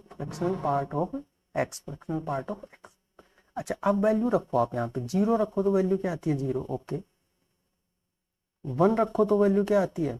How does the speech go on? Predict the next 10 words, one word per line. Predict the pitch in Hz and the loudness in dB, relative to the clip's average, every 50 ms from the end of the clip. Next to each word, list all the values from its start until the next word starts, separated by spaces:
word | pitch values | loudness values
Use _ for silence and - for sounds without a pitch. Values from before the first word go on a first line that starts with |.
| - - | -10 -8
वन | 135 131 156 170 185 | -2 0 2 2 2
पे | 180 196 185 185 | 2 2 2 2
रख, | 180 160 - 180 | 2 0 -2 -4
value | 160 165 165 160 165 170 165 160 160 | -2 -2 -2 -2 -4 -4 -4 -4 -4
रखो | 160 165 - - 180 180 170 | -4 -4 -6 -6 -6 -6 -4
तो | - 175 | -4 -6
वो | 180 - 170 147 156 170 | -4 -4 -2 0 0 2
भी | 175 190 | 2 2
ज़ीरो | 175 185 190 190 190 | 4 6 6 6 4
आएगी। | 180 185 185 180 185 | 2 0 -2 -4 -6